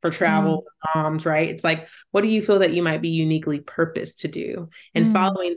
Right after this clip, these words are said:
Speaker 1: that, it's like, you'll get through some of the crap, right? I'll,
Speaker 2: Mm-hmm.
Speaker 1: I'll, I'll unclog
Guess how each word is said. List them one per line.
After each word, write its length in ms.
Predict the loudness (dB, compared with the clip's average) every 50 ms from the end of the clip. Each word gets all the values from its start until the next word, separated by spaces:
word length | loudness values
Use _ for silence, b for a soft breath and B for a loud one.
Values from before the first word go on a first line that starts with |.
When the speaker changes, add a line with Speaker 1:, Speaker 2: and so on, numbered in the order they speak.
| -2 -2
Speaker 1:
that, 220 | 0 0 0 -2
it's 180 | -2 -4 -2 -2
like, 260 | -2 -2 -2 -4 -10 -8
you'll 240 | 0 4 4 4 4
get 260 | 4 0 -2 0 2
through 140 | 2 2 2
some 220 | 2 0 -2 0
of 60 | -2
the 80 | -2 -6
crap, 460 | -4 -4 -2 -2 -2 -2 -6 -4 0
right? 420 | 0 2 4 2 2 0 -2 -6 -8 -4
I'll, 220 | -2 0 2 2
Speaker 2:
Mm-hmm. 100 | 2 2
Speaker 1:
I'll, 520 | 4 4 2 2 2 0 0 0 0 -2 -4
I'll 180 | -4 -2 0 0
unclog 380 | 0 2 2 2 2 0 -2